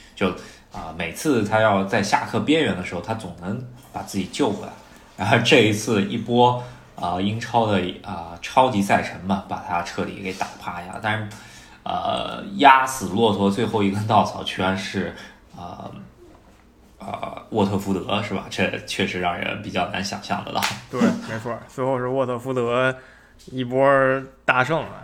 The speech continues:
Speaker 2: 而且是最后十分钟的一个进球狂潮把他给打下课了。那他到底是千古奇冤呢，还是说活该呢？咱们得看这么一，一到两个赛季吧。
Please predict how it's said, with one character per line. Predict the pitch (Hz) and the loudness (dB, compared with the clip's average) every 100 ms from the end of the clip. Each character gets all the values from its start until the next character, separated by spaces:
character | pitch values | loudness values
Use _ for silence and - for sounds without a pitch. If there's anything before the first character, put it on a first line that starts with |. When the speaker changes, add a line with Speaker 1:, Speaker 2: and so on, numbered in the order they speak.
| - | -12
Speaker 2:
而 | - 143 | -2 2
且 | 135 | 2
是 | 123 131 | 2 -2
最 | 127 160 | 0 2
后 | 151 | 2
十 | 127 143 | 0 -2
分 | 156 175 | -2 0
钟 | 190 196 | 0 0
的 | 156 113 110 | 0 -2 -4
一 | 113 110 | -4 -4
个 | 120 | -4
进 | 117 127 | -4 -4
球 | 113 117 | -6 -4
狂 | 120 117 | -4 -4
潮 | 107 101 | -4 -6
把 | 107 107 | -6 -4
他 | 110 113 | -2 0
给 | 110 101 104 - _ _ _ _ | -2 -4 -10 -14 _ _ _ _
打 | - 107 | -4 -2
下 | 110 | -2
课 | 110 110 | -2 -4
了。 | 95 - - - - _ 123 | -8 -12 -20 -20 -20 _ 0
那 | 135 131 123 120 | 2 4 2 2
他 | 160 | 2
到 | 165 180 135 | 6 6 6
底 | 113 92 107 107 | 4 -6 -10 -8
是 | - 127 120 113 113 113 - _ _ _ _ | -4 -2 -2 -4 -6 -8 -18 _ _ _ _
千 | - 156 | 0 2
古 | 151 120 | 2 -2
奇 | 113 131 | -4 0
冤 | 156 160 | 4 4
呢， | 139 110 | 2 -2
还 | 113 | -2
是 | 120 | -2
说 | 120 | -2
活 | 123 117 | -4 -2
该 | 123 131 135 | 2 2 2
呢？ | 104 - 120 | -2 -10 -8
咱 | 110 | -6
们 | 113 113 110 107 | -4 -4 -4 -6
得 | 110 107 | -8 -10
看 | - 175 151 120 | 0 4 4 2
这 | 117 | -2
么 | 113 110 | -4 -4
一， | 110 113 - - | -6 -10 -16 -14
一 | 123 | -6
到 | 127 113 | -4 -4
两 | 104 | -6
个 | 113 | -10
赛 | 113 117 | -6 -6
季 | 117 131 104 | -4 -6 -8
吧。 | 104 | -10